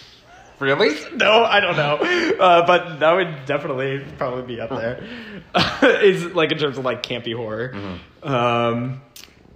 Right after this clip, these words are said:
Speaker 2: but
Speaker 1: I really put you on the spot, didn't I?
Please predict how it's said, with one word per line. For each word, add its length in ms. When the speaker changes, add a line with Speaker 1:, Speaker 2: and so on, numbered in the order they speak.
Speaker 2:
but 760
Speaker 1:
I 100
really 160
put 160
you 80
on 60
the 60
spot, 260
didn't 160
I? 40